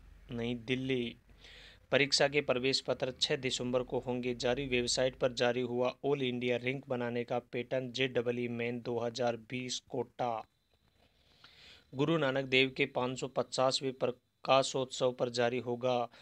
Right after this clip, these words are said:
पाँच सौ पचास रुपये का सिक्का। बीकानेर, बीआरओ में निकली पाँच सौ चालीस मल्टी स्किल्ड वर्कर्स की भर्ती। इंडियन बैंक के सुरक्षा गार्ड सहित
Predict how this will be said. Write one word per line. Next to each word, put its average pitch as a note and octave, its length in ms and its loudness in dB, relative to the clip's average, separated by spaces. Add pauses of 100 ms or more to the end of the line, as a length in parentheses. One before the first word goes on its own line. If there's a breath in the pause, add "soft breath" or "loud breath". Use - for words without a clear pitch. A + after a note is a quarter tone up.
(340 loud breath)
पाँच C3 260 6
सौ C3+ 140 -4
पचास B2 480 -2
रुपये A#2+ 280 -2
का B2 180 -2
सिक्का। B2+ 460 -2
बीकानेर, B2 800 -6 (2250 soft breath)
बीआरओ C3 440 4
में C#3+ 140 0
निकली C3+ 380 -2
पाँच C3 360 0
सौ C#3 120 -4
चालीस C3 460 0
मल्टी B2 720 -2 (120)
स्किल्ड C#3 440 -2 (160)
वर्कर्स B2+ 460 0
की C3+ 200 -4
भर्ती। A#2+ 460 -10 (2500 loud breath)
इंडियन C#3 460 6
बैंक B2+ 280 0
के C#3 120 -2
सुरक्षा B2+ 460 0
गार्ड B2 280 0
सहित C3+ 340 -4